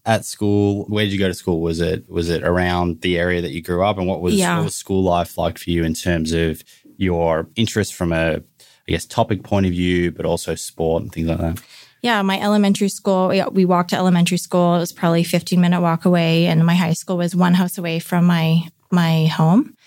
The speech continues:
Speaker 2: So I'd roll out of bed, like, five minutes before class started and get there, usually late. Of course, the kid who lives closest to school is late. Sports is my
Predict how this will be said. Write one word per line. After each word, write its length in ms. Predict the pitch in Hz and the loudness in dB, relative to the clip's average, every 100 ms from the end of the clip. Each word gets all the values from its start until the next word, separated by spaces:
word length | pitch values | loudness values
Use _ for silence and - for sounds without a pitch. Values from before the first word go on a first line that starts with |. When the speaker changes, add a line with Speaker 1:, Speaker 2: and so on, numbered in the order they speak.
| _ _ _ | _ _ _
Speaker 2:
So 160 | - 185 | -10 -4
I'd 180 | 170 175 | -2 0
roll 200 | 180 180 | 2 4
out 120 | 175 | 4
of 80 | 180 | 2
bed, 260 | 175 175 185 | 2 2 2
like, 240 | 170 165 | 0 -2
five 260 | - 170 165 | -4 2 4
minutes 280 | 175 - | 4 2
before 280 | - 185 175 | 0 2 2
class 300 | 175 170 165 | 2 2 0
started 320 | - 170 175 | 0 2 4
and 160 | 175 175 | 4 2
get 160 | 180 - | 0 0
there, 220 | 170 180 | 2 2
usually 340 | - 190 196 | 2 2 2
late. 320 | 165 175 175 175 - _ 185 | 2 2 0 -2 -12 _ -6
Of 60 | |
course, 240 | - 175 175 | 0 2 2
the 100 | - | 0
kid 220 | - 180 | 0 2
who 100 | 180 | 2
lives 220 | 170 165 | 0 0
closest 380 | - 170 - 185 | -2 -2 0 -4
to 60 | 185 | -6
school 200 | - 180 | -2 -2
is 140 | 175 | 0
late. 280 | 175 180 - - - - | 2 0 0 -10 -20 -18
Sports 420 | - - 226 220 | -14 -2 0 0
is 120 | 226 220 | -2 0
my 240 | 208 196 | 2 2